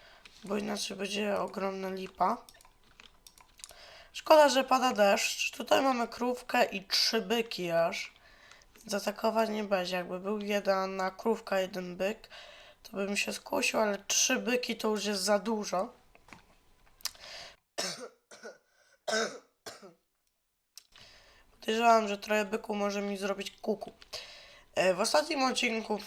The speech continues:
byliśmy, e, w tamtym kierunku. Zaraz wam pokażę. Obejdziemy sobie tutaj dom. Byłem w tamtym kierunku. Tam miała być rzeka, nie byłem w tamtym. Więc spróbujemy zwiedzić tamten kierunek.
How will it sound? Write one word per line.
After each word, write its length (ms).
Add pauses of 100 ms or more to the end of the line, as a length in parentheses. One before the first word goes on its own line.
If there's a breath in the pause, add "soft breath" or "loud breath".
byliśmy, 800 (1300 loud breath)
e, 260
w 340
tamtym 480
kierunku. 600 (120)
Zaraz 300
wam 160
pokażę. 680
Obejdziemy 580
sobie 240
tutaj 280
dom. 300 (960 loud breath)
Byłem 320
w 60
tamtym 420 (180)
kierunku. 560
Tam 280
miała 200
być 240
rzeka, 260
nie 180
byłem 320
w 60
tamtym. 580 (680 loud breath)
Więc 260
spróbujemy 680
zwiedzić 500
tamten 500
kierunek. 800